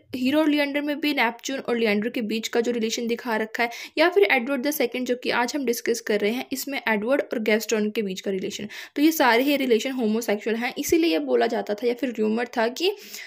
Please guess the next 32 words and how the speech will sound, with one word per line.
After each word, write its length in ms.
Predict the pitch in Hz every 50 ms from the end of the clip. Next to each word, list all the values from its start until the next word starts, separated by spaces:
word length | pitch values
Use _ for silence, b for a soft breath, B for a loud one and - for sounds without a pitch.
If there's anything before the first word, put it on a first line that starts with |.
| B B B B B 214
जो 80 | 247 233
मार्लो 380 | 254 247 233 240 254 294 320
थे, 320 | 311 - 349 392 440 381 302
he 80 | 233
was 280 | 233 240 233 233 240 247 254 - - 226
a 220 | 233 233 226 220 226 - - 233 285
homosexual 520 | 285 285 294 - 233 208 202 - 233 202
person, 440 | 202 - 196 180 185 - 180 185 190 - - -
क्योंकि 260 | - 220 220 - 240 233
उन्होंने 220 | 240 247 240 247
उसी 220 | 233 247 - 302
चीज़ 220 | 302 - 285 277 -
के 60 | -
बारे 200 | 254 254 240 240
में 80 | 247 240
बार-बार 320 | 233 226 220 226 254 262
लिखा, 300 | 254 240 - - 254 233
तो 100 | 233 226
लोगों 280 | 220 208 208 233 240 226
ने 80 | 240
सोचा 280 | 247 - 190 185 202 240
कि 120 | - 302
शायद 240 | 294 269 220 220 220 -
वो 80 | 233 220 -
खुद 160 | - 214 214
भी 80 | 247 277
ऐसे 220 | 262 254 - 226
रहे 200 | 196 208 226 196
होंगे, 260 | 233 220 190 190 226
होमोसेक्सुअल 600 | 311 330 311 302 302 302 254 226 - - 220 185
रहे 140 | 175 180 208
होंगे। 360 | 208 208 190 196 208 196 208